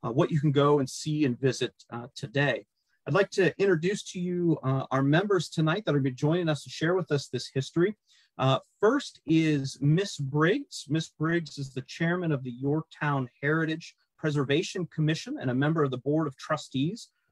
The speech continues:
for the Westchester County Historical Society and the Board of Directors for the Friends of Miller's House Washington headquarters.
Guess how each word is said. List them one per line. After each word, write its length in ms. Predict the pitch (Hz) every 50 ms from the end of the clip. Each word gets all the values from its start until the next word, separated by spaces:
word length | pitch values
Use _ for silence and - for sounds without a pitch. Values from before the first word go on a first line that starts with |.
| _ -
for 80 | 135
the 80 | 120 120
Westchester 720 | 117 127 147 147 - - - - 151 139 - - 139 131 _ -
County 280 | - 143 139 139 135 127 -
Historical 680 | 127 - - - - 151 165 175 170 - - 165 151
Society 800 | - - - 147 135 - - 143 139 139 139 147 160 185 247 277 _ _ _ _ _ _ _ -
and 120 | - 131 131
the 60 | 120
Board 260 | - 143 151 160 165
of 120 | 160 143
Directors 460 | - 139 131 135 135 135 - 131 123 -
for 120 | - 120
the 60 | 117
Friends 360 | - _ - 131 131 135 120
of 120 | 135 123 -
Miller's 500 | 113 117 113 117 120 113 107 - - - -
House 240 | - 110 104 101 - -
Washington 520 | 110 113 117 120 - - 110 - - 104 - _
headquarters. 720 | - 170 170 - _ - 165 160 156 160 160 151 143 - -